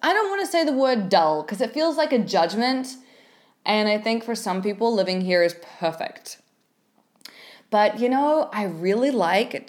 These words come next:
to wear something sparkly and go out to dinner and go to shows and see art.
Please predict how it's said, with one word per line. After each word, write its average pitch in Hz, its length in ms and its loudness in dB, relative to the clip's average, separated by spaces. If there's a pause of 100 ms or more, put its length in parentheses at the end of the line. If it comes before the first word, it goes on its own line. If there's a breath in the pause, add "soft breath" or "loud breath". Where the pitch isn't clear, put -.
to 165 500 0 (120)
wear 185 260 2
something 202 340 -4
sparkly 247 880 0
and 190 360 0
go 190 320 2
out 170 260 0
to 185 120 -6
dinner 170 600 0
and 175 680 -2
go 190 200 4
to 196 60 0
shows 175 680 2
and 165 160 -6
see 190 400 -2
art. 170 560 0